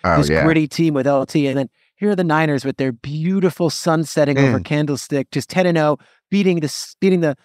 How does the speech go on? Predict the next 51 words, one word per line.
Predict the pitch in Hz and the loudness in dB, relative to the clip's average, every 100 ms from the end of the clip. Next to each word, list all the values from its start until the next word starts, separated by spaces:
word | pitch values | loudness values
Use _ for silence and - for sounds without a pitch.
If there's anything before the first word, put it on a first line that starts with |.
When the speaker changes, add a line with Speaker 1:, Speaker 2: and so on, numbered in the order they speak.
| _ - | _ -8
Speaker 2:
the | 147 | -2
L | 175 175 | 0 2
A | 170 | 0
Rams, | 131 147 147 151 156 143 | 0 0 0 0 -2 -2
you | 156 | -2
know, | 139 | 0
out | 139 143 | -2 -2
of | 147 | 0
Speaker 1:
Yeah. | 107 | 4
Speaker 2:
Anaheim, | 110 120 - 147 151 | 4 4 2 0 0
and | 147 131 151 | -2 -2 -2
the | 147 | -2
terrible, | - 185 175 170 147 | 0 0 2 0 -2
the | 160 131 _ _ _ - - | -2 -2 _ _ _ -14 0
Cardinals | 170 170 165 165 | 2 4 2 0
teams | - 175 175 165 135 | 0 0 0 -2 -2
and | 160 | 0
all | 160 | 2
that | 165 160 | 2 -2
stuff. | - 151 | 0 4
Speaker 1:
Oh, | 131 | 4
Speaker 2:
Like, | |
Speaker 1:
no, | 135 147 | 4 2
no, | |
no. | 151 151 | 2 2
We | 117 | 2
played, | 123 139 135 117 | 0 2 2 2
you | 107 | 0
gotta | 127 131 | 2 2
remember, | 113 104 127 113 | 2 2 2 0
the | 87 104 | 0 2
old | 143 | 2
Speaker 2:
okay, | 151 110 | 2 2
Speaker 1:
N | |
F | 95 | 0
C | - 98 | -2 2
Speaker 2:
Cardinals | 185 196 165 | 4 4 4
Speaker 1:
West. | |
Speaker 2:
were | 180 | 2
the | 165 | 2
N | |
F | 160 | 0
C | - 151 | -2 -4
East. | 156 139 - 170 | -2 -2 -4 -4
You're | 147 | -2
right. | 120 | -2
So | 175 | 2
let's | 208 226 | 2 2
go | 208 | 0
through | - | 2
it. | 156 | 0